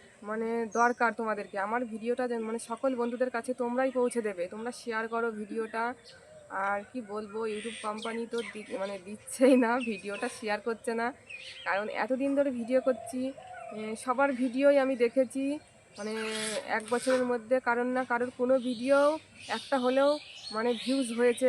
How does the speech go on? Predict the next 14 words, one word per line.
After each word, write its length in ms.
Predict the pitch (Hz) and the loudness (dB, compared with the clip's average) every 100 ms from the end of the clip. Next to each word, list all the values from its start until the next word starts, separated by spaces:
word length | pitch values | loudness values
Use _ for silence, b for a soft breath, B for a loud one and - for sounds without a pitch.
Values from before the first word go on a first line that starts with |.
| 233 | 2
একটা 140 | - 247 | 0 -2
দুটো 140 | 247 254 | 2 2
হলেও 180 | 254 262 240 | 4 4 4
অনেক 140 | 247 247 | 4 2
অনেক 120 | 254 240 | 2 0
ভিউজ 160 | 214 233 240 | -4 0 0
হয়েছে, 160 | 240 254 | 0 -4
কিন্তু 140 | 247 240 | -4 -2
আমার 140 | 233 240 | -2 -2
এখনও 220 | 220 254 269 | -4 -4 -2
পর্যন্ত 300 | 240 240 240 254 226 | -2 -4 -2 -2 -2
একশোর 280 | 214 - 254 208 | -6 -6 -6 -4
গণ্ডি 260 | 220 226 247 | -6 -6 -4
পার 140 | 220 | -2